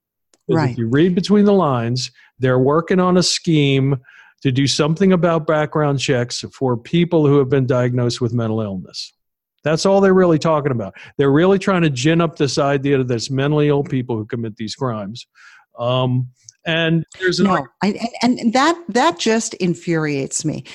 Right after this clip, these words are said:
Speaker 2: because I'm a counselor. I've, I've worked with people who have mental illness, and that adds to the stigma of people who have a mental illness. And the majority, the vast majority of people with mental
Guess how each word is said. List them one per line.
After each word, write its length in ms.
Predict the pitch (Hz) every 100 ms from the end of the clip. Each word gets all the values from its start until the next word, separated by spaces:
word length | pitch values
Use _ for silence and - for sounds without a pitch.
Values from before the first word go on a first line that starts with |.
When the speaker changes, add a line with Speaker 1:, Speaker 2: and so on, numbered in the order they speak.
| - - -
Speaker 2:
because 580 | 175 202 190 190 185 - _ _ _
I'm 140 | 165 156
a 40 |
counselor. 840 | 151 214 254 240 - 247 240 240 -
I've, 200 | 160 156 _ _
I've 160 | - 151
worked 380 | 160 208 233 -
with 160 | 214 214
people 340 | 214 208 208
who 120 | 196
have 140 | 185 180
mental 320 | 170 160 170
illness, 320 | 156 156 156
and 260 | - 196 190
that 260 | 220 269 -
adds 380 | 190 214 247 -
to 160 | - 160
the 80 |
stigma 680 | 160 - - - 208 180 - -
of 160 | 170 -
people 340 | 190 - 185
who 180 | 170 175
have 440 | 160 165 147 156 - - - -
a 80 | 170
mental 420 | 165 160 170 -
illness. 500 | 247 349 320 - - - - - -
And 340 | 208 214 202 - _ _ _
the 80 | 233
majority, 580 | 262 285 311 403 339 175
the 380 | 233 403 269 202
vast 480 | 339 349 320 - -
majority 480 | 247 233 226 175 151
of 80 | 147
people 280 | 269 262
with 200 | 196 175
mental 400 | 175 180 262 277